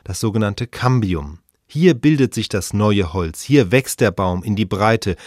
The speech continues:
hier entstehen durch den Wechsel von Sommer und Winter die Jahresringe. Und dieses neue Gewebe, was sich da bildet, besteht immer aus jungen, embryonalen Zellen, denen man das Alter des Baums praktisch nicht ansieht.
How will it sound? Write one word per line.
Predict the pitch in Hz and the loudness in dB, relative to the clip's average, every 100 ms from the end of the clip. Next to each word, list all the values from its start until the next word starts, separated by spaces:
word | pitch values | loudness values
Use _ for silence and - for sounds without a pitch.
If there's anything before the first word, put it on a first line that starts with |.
| - | -12
hier | - 160 | 2 2
entstehen | 135 113 - 135 147 143 | 4 -2 0 0 2 2
durch | 113 104 | 0 0
den | 107 95 | -2 0
Wechsel | 120 120 127 | 0 -2 -4
von | 107 110 | -2 -2
Sommer | 92 104 113 | 0 2 2
und | 98 90 | -2 -2
Winter | 107 110 101 | -2 -2 -2
die | 110 | -2
Jahresringe. | 107 87 92 92 - 87 82 78 - - - - - | 0 0 -2 -6 -6 -6 -6 -8 -12 -20 -20 -18 -4
Und | 139 | 0
dieses | 180 190 156 - | 2 2 0 2
neue | 110 180 160 | 2 4 2
Gewebe, | 98 85 110 131 113 | 0 0 2 2 2
was | 95 104 | 0 -4
sich | 101 | -6
da | - 95 | -4 -2
bildet, | 101 127 143 127 | 0 0 0 -2
besteht | 117 - 120 - | -4 -2 -2 0
immer | 165 185 - | 2 2 2
aus | 127 - | -2 -2
jungen, | 107 131 147 90 | 2 2 4 0
embryonalen | 87 110 107 117 117 107 107 131 120 | -2 -2 0 2 2 2 2 2 2
Zellen, | 104 113 107 104 95 - - | 0 0 0 0 -4 -12 -2
denen | 110 110 | 2 4
man | 104 101 | 2 0
das | 92 - | -4 -6
Alter | - 110 120 | -2 0 0
des | 110 98 | 0 -2
Baums | - 92 92 87 | -2 -2 -2 -6
praktisch | - 87 - - | -8 -10 -10 -6
nicht | 110 - | -6 -6
ansieht. | 98 90 80 76 - - | -6 -6 -6 -10 -14 -18